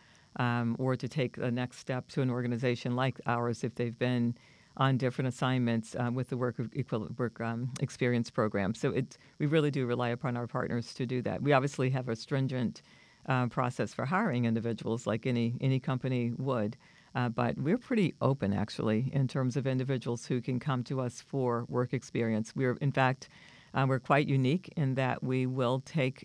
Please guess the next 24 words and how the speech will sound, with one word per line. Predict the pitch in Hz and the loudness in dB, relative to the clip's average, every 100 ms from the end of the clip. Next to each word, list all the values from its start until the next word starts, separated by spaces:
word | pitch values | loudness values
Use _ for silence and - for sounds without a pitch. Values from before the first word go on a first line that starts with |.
| 147 | 0
individuals, | 135 131 120 127 123 127 - | 0 0 -2 0 0 -2 -4
um, | 131 123 120 120 120 _ - - _ _ - | -4 -2 -2 -2 -4 _ -20 -20 _ _ -6
with | 135 139 139 - | 0 2 0 -4
a | 131 131 | -2 0
variety | 135 135 139 135 131 | 0 2 2 2 0
of | 117 | -2
backgrounds. | 131 127 127 131 127 127 123 - | -2 -4 -4 -2 -2 -2 -4 -6
We | 131 | -4
don't, | 120 139 131 139 143 - - _ _ - | -2 -2 0 -2 -6 -16 -20 _ _ -6
uh, | 139 127 123 | -2 -2 0
rule | 127 147 | 0 0
them | 131 120 | 0 0
out | 123 139 - | -2 -4 -8
because | 135 131 123 120 | -6 -2 -2 -2
of, | 113 113 | -6 -6
um, | 117 120 | -6 -4
felony | - 123 131 127 131 | 0 2 2 0 -2
convictions | 156 123 123 - 131 131 117 | -2 0 -2 -2 -2 -2 -2
and | 127 | -2
things | 120 127 123 | 0 -2 -2
of | |
that | 127 110 | -2 -2
nature. | 113 113 123 | -2 -4 -4
We'll | 113 | -6